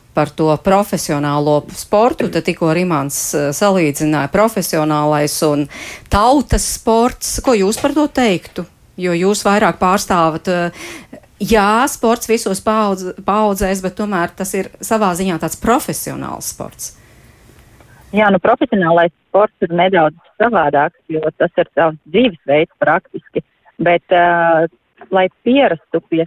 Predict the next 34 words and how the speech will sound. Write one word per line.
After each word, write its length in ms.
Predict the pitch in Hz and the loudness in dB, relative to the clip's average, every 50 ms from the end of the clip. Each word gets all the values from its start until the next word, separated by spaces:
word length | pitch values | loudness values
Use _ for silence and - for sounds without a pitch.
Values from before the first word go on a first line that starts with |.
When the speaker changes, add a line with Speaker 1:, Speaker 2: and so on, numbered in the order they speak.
| - _ | -2 _
Speaker 2:
slodzes, 440 | 196 214 247 254 208 160 156 156 - | 2 2 4 4 2 0 -2 -4 -6
ir 140 | 175 165 190 | -4 -2 2
ļoti 180 | 208 214 190 - _ - | 2 2 0 0 _ -2
svarīgi 360 | 185 208 208 185 160 - 139 | 0 0 2 0 0 0 0
jau 60 | 156 165 _ | -2 0 _
sākt 220 | 196 190 180 - 151 151 | 0 0 0 -2 -2 0
bērnu 300 | 170 180 180 165 156 143 | 0 2 0 0 0 0
vecumā, 500 | 151 160 - _ - 156 156 151 143 143 | -2 -2 -2 _ -6 -6 -4 -2 -2 -2
un 80 | 147 - | -2 -2
tam 120 | 185 190 196 | -2 -2 0
nav 140 | 180 170 180 | 0 0 0
obligāti 440 | 190 202 185 - 139 147 - - | 0 0 -2 -2 -2 -2 0 0
jābūt 280 | 185 185 165 151 147 - | 0 0 0 -2 -2 -2
jau 80 | 147 156 | -4 -2
profesionālam 640 | - 190 202 - _ - 170 156 - 147 151 143 156 _ | -2 -4 -4 -4 _ -16 -12 -6 -4 -4 -4 -4 -8 _
sportam, 440 | _ - 165 180 202 - 160 147 156 - _ - - _ _ - | _ 0 0 0 0 -2 -4 -4 -4 -8 _ -20 -20 _ _ 2
jo 160 | 180 175 180 | 2 4 4
es 100 | 196 - | 2 0
uzskatu, 320 | 220 226 - _ - 180 - | -2 -4 -2 _ -6 -6 -4
ka 100 | - 160 160 | -6 -6 -6
vismaz 360 | 185 - - 196 202 190 175 | -6 -4 -2 0 0 2 0
līdz 180 | 170 165 - - | 0 -2 -2 -2
četrpadsmit, 520 | 214 202 208 - - - - - 160 - | -2 -2 0 -2 -4 -8 -8 -10 -8 -6
piecpadsmit 460 | - 277 - _ _ - 185 180 170 175 | -4 -4 -4 _ _ -6 -4 -2 0 0
gadiem 280 | 180 180 175 151 160 - | 2 2 0 0 0 0
tev 180 | 185 175 180 180 | 2 2 2 2
ir 100 | - - - - | 0 -4 -6 -4
jāspēlējās. 920 | 170 202 202 190 - _ _ 143 131 135 135 139 127 107 98 78 67 - _ _ _ _ _ - | 0 0 0 0 -2 _ _ -4 -2 0 0 0 0 0 0 0 -2 -4 _ _ _ _ _ -2
Bērnam 480 | - 196 220 226 208 - 175 165 170 165 | 0 0 2 0 0 0 -2 0 0 -2
ir 80 | 156 170 | 0 0
jābūt 600 | 170 170 160 165 160 156 156 156 160 - - - | 2 2 2 2 2 0 -2 -2 -2 -4 -10 -6
interesanti, 880 | - 185 202 214 226 - - - - - _ - 143 143 151 180 - 170 | -2 0 2 2 2 2 0 -2 -2 -2 _ 0 0 2 0 0 -2 -4
nevis 220 | 151 139 156 160 - | -4 -4 -6 -2 0
jau, 160 | 170 156 151 | 2 2 2